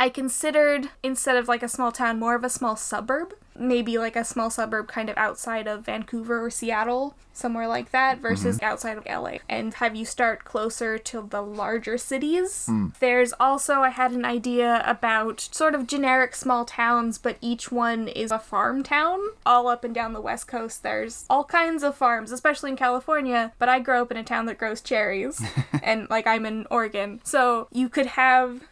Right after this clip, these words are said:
Speaker 1: in the South and the North different crops bordering, like, it's the
Speaker 2: Mm.
Speaker 1: same town layout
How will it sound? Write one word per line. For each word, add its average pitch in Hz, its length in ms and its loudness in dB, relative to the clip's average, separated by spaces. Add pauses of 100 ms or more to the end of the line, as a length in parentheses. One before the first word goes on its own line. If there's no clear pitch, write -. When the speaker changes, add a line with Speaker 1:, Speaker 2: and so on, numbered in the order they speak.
(120)
Speaker 1:
in 240 180 -6
the 233 100 -2
South 240 320 0
and 240 120 -4
the 233 40 -4
North 226 460 -2
different 240 500 0
crops 226 500 0
bordering, 233 560 4
like, 262 140 6
it's 247 100 4
the 202 80 6
Speaker 2:
Mm. 185 80 6
Speaker 1:
same 302 420 4
town 254 480 4
layout 220 640 4